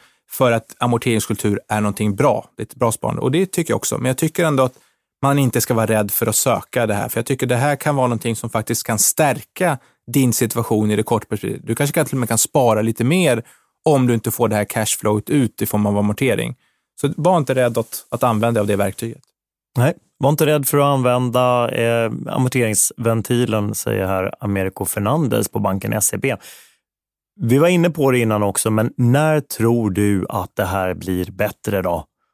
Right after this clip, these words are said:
Speaker 1: Tiotusen kronors frågan.
Speaker 2: Ja.
Speaker 1: Ja. Och det är ju fullt rimligt att man vill veta. Och det skulle jag säga, det hushållen måste vara inställda på, det är att tjugotjugotre är och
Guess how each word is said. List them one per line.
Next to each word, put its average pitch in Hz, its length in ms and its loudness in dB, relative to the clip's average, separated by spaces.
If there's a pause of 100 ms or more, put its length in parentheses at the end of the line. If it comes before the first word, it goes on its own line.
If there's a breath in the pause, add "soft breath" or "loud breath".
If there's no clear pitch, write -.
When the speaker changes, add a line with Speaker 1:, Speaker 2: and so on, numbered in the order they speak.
(380)
Speaker 1:
Tiotusen 131 460 2
kronors 107 220 2
frågan. 110 260 4
Speaker 2:
Ja. 113 300 4
Speaker 1:
Ja. 120 240 2 (340 soft breath)
Och 131 60 -2
det 160 60 4
är 165 220 4
ju 147 300 2
fullt 139 300 0
rimligt 123 260 2
att 117 100 -4
man 123 100 2
vill 117 140 2
veta. 117 440 0 (760 soft breath)
Och 156 80 4
det 175 120 4
skulle - 140 0
jag 156 60 2
säga, 143 280 2 (200)
det 151 140 0
hushållen 180 500 4
måste 175 220 2
vara 151 180 2
inställda 135 500 0
på, 127 240 2
det 139 180 0
är 127 40 2
att - 80 -6
tjugotjugotre 147 920 -2 (180)
är 123 420 0 (140)
och - 120 -2